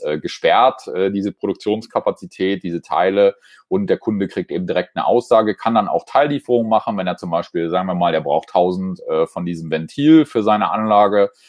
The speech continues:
dann kann er, äh, eben fünfhundert, äh, zu einem Zeitpunkt X sourcen oder zweihundert und dann nochmal zweihundert oder fünfhundert zu einem späteren Zeitpunkt. Das geht hier Hand in Hand und das hat sozusagen die E-Commerce-Plattform auch auf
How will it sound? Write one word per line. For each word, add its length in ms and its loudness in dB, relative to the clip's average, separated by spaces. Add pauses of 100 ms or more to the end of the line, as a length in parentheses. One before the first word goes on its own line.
(140)
dann 120 -6
kann 160 -4
er, 540 0
äh, 60 -4
eben 180 -4
fünfhundert, 800 -4
äh, 160 -4
zu 120 -14
einem 120 -10
Zeitpunkt 460 -4
X 200 -8
sourcen 400 0
oder 200 -2
zweihundert 600 -2
und 120 -10
dann 140 -2
nochmal 300 -6
zweihundert 420 -2
oder 160 -2
fünfhundert 640 -4 (360)
zu 100 -8
einem 140 -6
späteren 480 -2
Zeitpunkt. 580 -2
Das 400 -2 (280)
geht 160 0
hier 380 2
Hand 200 -2
in 120 -4
Hand 300 -4
und 120 -6
das 160 0
hat 160 0
sozusagen 540 -4
die 200 -14
E-Commerce-Plattform 760 -4
auch 180 0
auf 180 -4